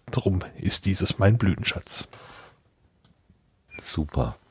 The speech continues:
Speaker 2: Kann ich mir gut vorstellen, dass das auch emotional war. In dem, in dem Intro zur neuen Ausgabe, da wird ja auch etwas emotional. Und da sagt Reinhard dann irgendwann, als Nikolas anfängt,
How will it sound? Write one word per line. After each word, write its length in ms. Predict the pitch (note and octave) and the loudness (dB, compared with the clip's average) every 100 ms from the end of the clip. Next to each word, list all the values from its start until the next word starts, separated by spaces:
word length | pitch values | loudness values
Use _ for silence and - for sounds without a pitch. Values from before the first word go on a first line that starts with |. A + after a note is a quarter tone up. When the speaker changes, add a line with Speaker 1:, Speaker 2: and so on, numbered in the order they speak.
| - - - - - - | -20 -16 -12 -10 -12 6
Speaker 2:
Kann 140 | D3 | 8
ich 60 | C#3 | 10
mir 140 | B2 | 10
gut 140 | A2+ - | 8 8
vorstellen, 400 | F#2+ E2 D#2 D2 | 6 8 6 6
dass 140 | C#2+ | 4
das 160 | D2 D2 | 4 2
auch 100 | - | 4
emotional 640 | E2+ D#2 - D#2 D2 D2+ D2 | 2 2 2 2 6 6 6
war. 220 | D2 D2+ | 4 4
In 140 | G2 | 4
dem, 240 | F#2 F2+ F2 | 8 8 6
in 320 | F2 E2 D#2+ | 2 2 2
dem 160 | E2 D#2 | 2 6
Intro 560 | C3+ E3+ - C#3+ C#3 | 4 4 2 6 6
zur 180 | B2+ G#2+ | 6 2
neuen 500 | F#2 F2+ A#2 C3+ C3 | 6 8 8 6 4
Ausgabe, 800 | - A2 B2 - A2 G#2+ A2 G2+ | 6 6 4 6 8 10 8 8
da 440 | G2+ G2+ G2+ G2+ F#2 | 10 10 8 6 4
wird 180 | A#2 - | 4 6
ja 80 | |
auch 160 | - - | 6 6
etwas 260 | - D2+ - | 4 4 0
emotional. 580 | D2+ D2 - D2 C#2+ - - - | -4 -2 -2 2 0 0 -8 4
Und 160 | F#2 | 8
da 80 | G2 | 10
sagt 300 | F2+ G#2+ - | 10 6 8
Reinhard 300 | E2 A#2 G#2+ | 8 10 8
dann 120 | F#2+ | 8
irgendwann, 480 | F2 A2+ G#2+ F#2+ F2+ | 8 8 8 6 4
als 300 | - F2 - | 0 -2 0
Nikolas 420 | G2 - F2 E2+ | 2 8 8 6
anfängt, 540 | - F#2 F#2 F#2+ F2+ | 2 0 2 2 2